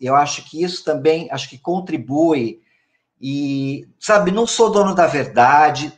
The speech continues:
nunca gostei desse nome crítico,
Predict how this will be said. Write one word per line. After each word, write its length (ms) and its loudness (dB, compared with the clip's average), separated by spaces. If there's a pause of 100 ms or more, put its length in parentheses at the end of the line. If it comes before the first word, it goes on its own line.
nunca 500 -2
gostei 440 -4
desse 240 -6
nome 320 2 (320)
crítico, 880 -2